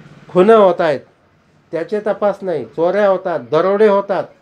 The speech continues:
वाटमारी होती, रॉबरी होती, त्याचे तपास नाही. मग ह्या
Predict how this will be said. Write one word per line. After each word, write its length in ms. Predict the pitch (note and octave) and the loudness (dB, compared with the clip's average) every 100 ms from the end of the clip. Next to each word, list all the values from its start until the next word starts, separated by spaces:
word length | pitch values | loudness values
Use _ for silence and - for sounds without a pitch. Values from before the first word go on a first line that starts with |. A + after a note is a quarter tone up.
| _ _ _ _ _ _ _ _ _ _ | _ _ _ _ _ _ _ _ _ _
वाटमारी 640 | B2+ D#3+ G#3 A3 A3+ A3+ A#3+ | -2 2 2 0 0 0 0
होती, 480 | G3+ G3+ F#3+ C3 B2 | -2 -4 -10 -10 -8
रॉबरी 360 | D#3 E3+ G3+ B3 | -6 -4 -2 0
होती, 300 | G3+ G#3 F3+ | -2 -4 -8
त्याचे 340 | F3 F3 A3+ | -8 -4 -4
तपास 380 | A3 G#3+ G3+ F3+ | -4 -4 -6 -6
नाही. 160 | F3 C#3 | -8 -6
मग 160 | E3+ D#3 | -6 -4
ह्या 280 | D#3+ G#3 | 0 0